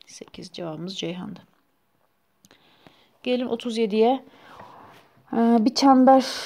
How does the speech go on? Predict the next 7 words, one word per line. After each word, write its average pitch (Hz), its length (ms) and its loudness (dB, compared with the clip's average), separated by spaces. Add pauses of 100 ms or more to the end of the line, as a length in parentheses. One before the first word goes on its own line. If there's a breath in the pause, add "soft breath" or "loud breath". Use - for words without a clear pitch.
(140)
bir 190 120 -4
daire 220 300 6
sorusu. 233 560 2 (1080 soft breath)
Dikdörtgen 254 480 4
şeklindeki 226 540 2
aile 226 240 6
fotoğrafını 196 600 0